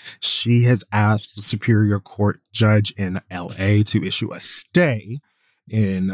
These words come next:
the Kevin Hart case. He's, uh, suing her for extortion, or accusing her of extortion, because she had, like, his ex-assistant, I think,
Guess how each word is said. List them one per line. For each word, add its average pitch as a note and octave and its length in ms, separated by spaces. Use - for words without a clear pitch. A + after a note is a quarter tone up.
the F#2 320
Kevin F#2 280
Hart G2 260
case. F2+ 320
He's, G2+ 540
uh, F#2 320
suing A#2 460
her G#2+ 180
for G2 240
extortion, F#2+ 500
or A2+ 80
accusing G#2+ 520
her B2 180
of A#2+ 160
extortion, C3 840
because A2+ 260
she A2 160
had, G#2+ 320
like, G2 260
his G2+ 420
ex-assistant, G#2+ 1120
I B2+ 80
think, B2+ 480